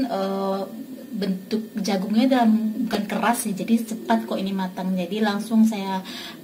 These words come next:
potong-potong dulu sekarang dagingnya ya. Nah, teman-teman, karena kondisi jagung lagi tuh lunak ya, jadi saya langsung masukin aja daging udah saya cincang ke-, eh, cincang pula, saya potong kecil-kecil.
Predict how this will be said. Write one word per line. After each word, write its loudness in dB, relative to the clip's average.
potong-potong -2
dulu 0
sekarang -4
dagingnya -4
ya. -4
Nah, 6
teman-teman, 2
karena 4
kondisi 6
jagung 4
lagi 2
tuh 4
lunak 6
ya, 2
jadi 2
saya 2
langsung 6
masukin 6
aja 4
daging 6
udah 6
saya 2
cincang 0
ke-, -4
eh, -4
cincang -4
pula, -2
saya 2
potong 0
kecil-kecil. 2